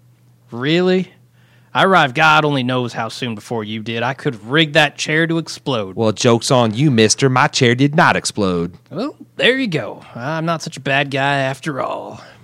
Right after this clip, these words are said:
Speaker 1: Now, let's do something about these guns we're both packing. I'm gonna take off my gun belt, and I want you to put yours away.
Speaker 2: Well, since he went first, I'll holster mine. There, you happy?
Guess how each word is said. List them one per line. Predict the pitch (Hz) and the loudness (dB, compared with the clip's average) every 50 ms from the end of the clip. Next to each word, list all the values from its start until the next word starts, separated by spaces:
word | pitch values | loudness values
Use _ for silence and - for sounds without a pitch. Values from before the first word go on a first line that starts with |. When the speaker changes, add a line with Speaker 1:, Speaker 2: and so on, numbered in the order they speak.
| _ _ | _ _
Speaker 1:
Now, | 143 170 202 175 - - - - _ _ _ _ _ _ | 2 4 4 4 2 -2 -8 -18 _ _ _ _ _ _
let's | - 208 - | -16 -10 -6
do | - 233 | -6 -2
something | - - 208 185 - 180 160 | 2 2 2 2 2 -2 -2
about | 147 143 143 135 127 - | 0 2 2 0 0 -2
these | - 127 123 117 - | -4 -4 -4 -4 -2
guns | - 143 147 151 143 139 127 117 | 2 4 4 4 4 2 0 -2
we're | 123 | -4
both | 113 120 120 113 - - | -4 -2 -4 -4 -4 -4
packing. | - 139 110 - - 95 - - | -4 -4 -4 -4 -6 -12 -16 -18
I'm | _ _ _ _ _ _ - - - _ _ _ _ _ - | _ _ _ _ _ _ -20 -20 -20 _ _ _ _ _ -6
gonna | 135 143 143 | -4 -4 -4
take | - - 170 165 170 | 0 0 0 4 4
off | 175 165 156 - | 4 4 4 4
my | 160 151 147 | 2 2 2
gun | 131 147 147 151 147 | 2 2 0 0 0
belt, | 139 151 175 214 208 | 0 2 2 2 0
and | 170 170 | 0 -4
I | 175 | -4
want | 196 196 202 202 185 | -2 -2 -2 -4 -4
you | 196 208 | -4 -6
to | 208 165 | -6 -2
put | - - 208 175 | 0 0 0 0
yours | 147 160 160 156 147 127 | 0 0 -2 -2 -2 -4
away. | 110 101 98 101 98 98 - - - - _ - - _ - - _ _ _ _ | -6 -8 -10 -10 -10 -12 -14 -16 -20 -20 _ -20 -20 _ -20 -20 _ _ _ _
Speaker 2:
Well, | - - 98 98 101 104 110 113 120 123 127 - _ _ _ _ _ | -8 -4 0 2 4 4 4 4 4 2 0 -2 _ _ _ _ _
since | - - 131 127 120 | -8 -4 -4 -2 0
he | - 143 | 2 2
went | 139 147 135 120 | 4 4 2 0
first, | - - 147 147 151 156 165 - - - - - _ _ _ _ - | -2 0 2 2 4 2 0 -2 -6 -12 -16 -20 _ _ _ _ 0
I'll | 110 117 117 117 | 2 4 4 4
holster | 120 123 123 123 - - 131 | 4 2 2 0 0 -2 0
mine. | 127 123 113 95 85 80 73 64 - _ - - _ - - - _ _ - - - _ _ _ _ _ _ _ _ _ - - - | 2 2 2 2 0 -2 -6 -10 -14 _ -20 -20 _ -20 -20 -20 _ _ -20 -20 -20 _ _ _ _ _ _ _ _ _ -20 -10 -4
There, | - 117 107 | 0 0 2
you | 98 95 95 90 | 2 2 0 0
happy? | 98 110 110 120 - - 156 160 160 | 2 2 2 2 2 0 0 -2 -2